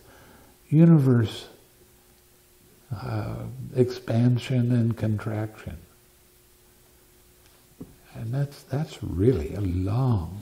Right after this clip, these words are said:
long, long time. So people that take the Bodhisattva now, they, they have this idea, it's, it's kind of Vajrayana,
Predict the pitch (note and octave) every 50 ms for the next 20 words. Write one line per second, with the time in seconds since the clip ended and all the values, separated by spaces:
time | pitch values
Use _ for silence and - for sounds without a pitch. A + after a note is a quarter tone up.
0 | - G2+ F2 D#2 D#2+ F2+ G2 A2+ B2+ B2+ A2+ F#2+ D2+ C#2 - - - - - -
1 | _ _ _ _ - - - - E2 F#2 G2+ A2 A#2+ C3 D3+ D3 C#3+ A#2+ E2+ D#2
2 | E2 E2+ E2+ - - F2+ D#2+ - - - - _ _ _ _ _ _ _ _ _
3 | _ _ _ _ _ _ - - - - - - - - - - - - - -
4 | - - - - - - - - _ _ _ - C#3 B2 A2 - C#3+ C#3+ C#3 C#3
5 | - D#3+ C#3+ C#3+ C#3 C3 A#2+ - - B2+ B2 A#2+ B2 B2 A2+ G#2+ A2+ A#2 A#2+ A2+
6 | A2+ A#2+ A2 - - A#2+ A2+ A2 A2 - - G#2+ G2+ F#2+ G2+ A2+ A#2+ B2 A#2+ A2
7 | G#2+ G#2+ G#2+ G#2 G#2+ A2+ G#2+ A2 G#2+ G#2 A2 G#2+ G#2 G#2 G2+ G#2 G#2+ A2 G#2+ G2+
8 | F#2+ G#2 G2+ F2+ - - F2+ F2 F2+ F2+ F2+ G2+ G2+ G2 G2 F#2 F2+ F#2 G2 G2
9 | F#2 F#2+ - - - - F#2 F#2 F2 - - - - G#2 A2 G#2 G2+ G2+ F#2+ F2+
10 | F2 G2 G2 G2+ G2+ F#2+ - - G2 F2+ F2 F2+ F2+ F#2 G2 G2+ G2+ G2+ F#2+ F2+
11 | F2